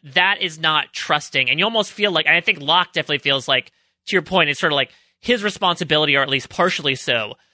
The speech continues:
almost, to look out for this child, especially knowing how it could be in danger given what Charlie's experiencing. So I could also understand from that perspective how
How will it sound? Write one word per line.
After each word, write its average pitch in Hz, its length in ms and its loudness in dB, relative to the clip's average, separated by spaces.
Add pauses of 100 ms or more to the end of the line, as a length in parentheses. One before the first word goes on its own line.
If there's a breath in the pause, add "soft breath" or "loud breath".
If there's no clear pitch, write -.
(160)
almost, 135 640 0 (100)
to 143 200 0
look 139 420 0
out 143 220 0
for 131 520 -6
this 135 280 -6
child, 143 500 0
especially 156 420 -2
knowing 135 320 0
how 127 260 -2
it 127 140 -2
could 180 220 -2
be 143 140 0
in 135 80 -6
danger 123 480 0 (340 soft breath)
given 156 180 2
what 143 140 0
Charlie's 139 320 2
experiencing. 127 560 -2
So 185 160 0
I 202 80 4
could 247 100 0
also 226 220 2
understand 165 340 0
from 156 120 -4
that 208 140 2
perspective 147 440 -4
how 123 260 -2